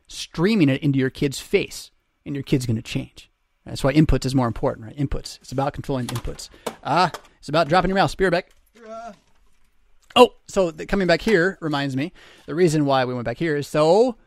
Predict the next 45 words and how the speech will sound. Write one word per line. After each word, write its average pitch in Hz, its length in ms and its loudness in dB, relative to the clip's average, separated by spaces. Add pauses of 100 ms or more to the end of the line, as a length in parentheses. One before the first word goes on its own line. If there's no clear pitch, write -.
(240)
controlling 196 300 -2
your 220 120 2
inputs, - 400 -4 (600)
there 160 140 0
is 226 240 8
no 214 160 4
common 185 320 0
story. 277 420 0 (320)
The 147 120 -4
L 185 100 2
C 185 120 -2
M 175 60 2
S 190 140 0
does 151 100 -6
not 151 160 2
have 151 160 2
a 165 40 -8
common 170 220 -4
story. 180 360 -6 (380)
Your 151 140 -2
congregation 220 680 2
might. 185 320 -2 (240)
This - 200 -2
is 202 80 0
where, 185 220 2
if 175 140 -2
your 175 60 0
congregation 202 460 -2
right 160 140 -4
now 175 300 0
is 147 160 -8
establishing 147 480 -2
a - 40 -8
common 180 220 -2
story, 185 240 -2
that's 147 160 -8
really 151 380 -2
good. 127 240 -4
This 127 120 -8
is 131 100 -8
the 143 60 -8
time 156 220 0
to 190 60 -4
do 139 100 -2
that. 190 220 -2